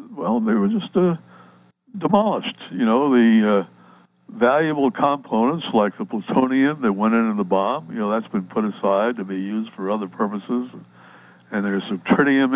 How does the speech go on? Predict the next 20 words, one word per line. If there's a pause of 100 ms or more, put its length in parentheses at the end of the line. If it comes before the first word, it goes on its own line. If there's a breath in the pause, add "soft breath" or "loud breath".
in
there
as
a
heavy
isotope
of
hydrogen, (760 soft breath)
and
that's
been
put
aside
to
be
used
actually
in
hydrogen
bombs.